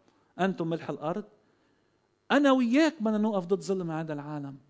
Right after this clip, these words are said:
رب يسوع المسيح قال، "إلى خاصته." لأنه وقف قدام الظلم. إلى خاصته جاء وخاصته لم تقبله.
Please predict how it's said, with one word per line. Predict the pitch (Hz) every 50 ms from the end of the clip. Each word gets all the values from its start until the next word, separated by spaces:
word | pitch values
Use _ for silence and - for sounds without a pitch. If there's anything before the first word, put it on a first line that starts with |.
| _ _ _ _ _ _ _ _ _ _ _ _ _ _ _ _ _ _ _ _ _ _ _ _ _ _ _ _ _ _ _ _ _ _ _ _ _ _ _ _ _ _ _ _ _ _ _ _ _ _ _ _ _ _ -
رب | 156 240 262 233
يسوع | 262 247 247 285 285 262
المسيح | 262 254 233 233 233 - 269 269 - -
قال، | 220 240 254 247 254
"إلى | 240 247 247
خاصته." | 226 - 247 233 - 277 277 269 - 220 190 208 185 - _ _ _ -
لأنه | 175 190 214 233 226
وقف | 226 254 254 247 202 -
قدام | 208 185 185 226 226 220
الظلم. | 190 165 202 220 208 196 180 175 _ _ _ _ _ _ _ _ -
إلى | 214 254 262 233
خاصته | - 240 220 - - 254 254 254 226 208 208
جاء | 185 180 220 220 220 214 - 180
وخاصته | 180 - - 180 - - 220 214 - 190 185
لم | 185 190 185
تقبله. | 185 - 175 - - 160 160 160 147 135 131